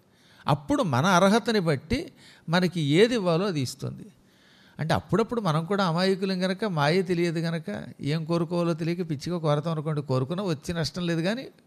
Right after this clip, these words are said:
సాధ్యమైనంత వరకు అమ్మని ఏమని కోరుకోవాలన్నమాట ఇక మీదట? "యథాయోగ్యం తథా కురు" అంటే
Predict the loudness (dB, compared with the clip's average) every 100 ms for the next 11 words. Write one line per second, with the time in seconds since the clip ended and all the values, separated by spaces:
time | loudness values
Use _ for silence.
0 | _ -6 2 2 2 0 0 2 2 2
1 | 2 2 4 2 4 2 2 2 2 4
2 | 4 4 2 2 -10 _ _ _ -20 _
3 | 2 4 6 6 8 6 6 6 6 4
4 | -12 -20 -20 -20 -12 0 2 6 6 6
5 | 2 4 4 4 4 4